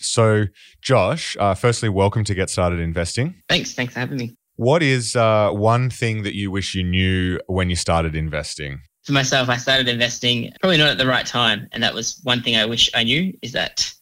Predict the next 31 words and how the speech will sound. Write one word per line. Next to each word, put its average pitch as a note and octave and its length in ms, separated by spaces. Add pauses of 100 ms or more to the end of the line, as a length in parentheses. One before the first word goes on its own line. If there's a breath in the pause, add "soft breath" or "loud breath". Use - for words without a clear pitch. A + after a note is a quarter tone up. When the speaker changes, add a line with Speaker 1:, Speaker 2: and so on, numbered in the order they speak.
(260)
Speaker 2:
a B2 60
lot B2 100
of C#3+ 80
people C#3+ 160
say C3+ 320
that - 240
you A2+ 100
should, A2+ 380
you B2 140
need C3+ 80
to C3 80
be C3 120
in C3 80
the B2 60
market A#2+ 360
to B2+ 60
start A#2 280
making A#2 320
any, A#2 340 (140)
to - 80
get B2+ 100
any A2 160
runs B2+ 220
on B2+ 60
the B2 40
board, E3 320 (320)
uh, G2+ 220
which C3+ 180
is - 400 (240)
true. D3 300 (280)
But A2 260